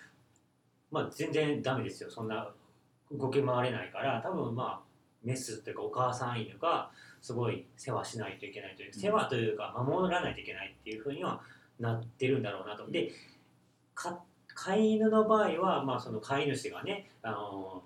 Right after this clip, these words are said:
Speaker 1: 餌をあげたりとかするけれども、そうじゃない時ってどうしてるんだろうね。
Speaker 2: 一回、
Speaker 1: 野犬、野犬とか、野犬わかんないですけど。
Speaker 2: うん。野生の犬ですね。
Speaker 1: そうそうそう。
Speaker 2: だって犬って、えーと、一回の出産で五頭か六頭ぐらい
Speaker 1: はいはい。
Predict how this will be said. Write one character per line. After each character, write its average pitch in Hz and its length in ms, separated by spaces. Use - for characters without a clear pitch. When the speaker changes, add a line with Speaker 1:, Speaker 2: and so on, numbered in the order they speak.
Speaker 1:
餌 110 280
を 104 120
あ 113 40
げ 110 80
た 107 120
り 98 80
と 95 120
か - 180
す 131 140
る 123 140
け 101 100
れ 95 120
ど 123 120
も、 131 240
そ 226 160
う 220 80
じ 139 60
ゃ - 20
な 110 160
い - 40
時 - 180
っ - 40
て - 120
ど 117 100
う - 60
し - 60
て 196 100
る 156 80
ん - 40
だ - 80
ろ - 140
う - 20
ね。 127 220
Speaker 2:
一 269 140
回、 139 220
Speaker 1:
野 135 60
犬、 127 260
野 - 60
犬 196 260
と - 120
か、 110 200
野 - 120
犬 143 220
わ 117 140
か 185 80
ん - 20
な 139 60
い 117 40
で 113 60
す - 60
け 107 100
ど。 110 340
Speaker 2:
う 143 60
ん。 - 20
野 147 60
生 190 240
の 170 140
犬 156 200
で 117 120
す 101 80
ね。 104 60
Speaker 1:
そ 127 100
う 113 40
そ 117 120
う 101 40
そ - 180
う。 - 20
Speaker 2:
だ - 80
っ - 20
て - 160
犬 247 220
っ - 20
て、 139 720
え 127 140
ー 123 80
と、 110 260
一 - 180
回 302 180
の 190 100
出 131 200
産 113 280
で 110 280
五 - 140
頭 - 300
か 104 140
六 104 260
頭 196 160
ぐ 196 120
ら 156 100
い - 40
Speaker 1:
は - 60
い - 20
は - 60
い。 - 40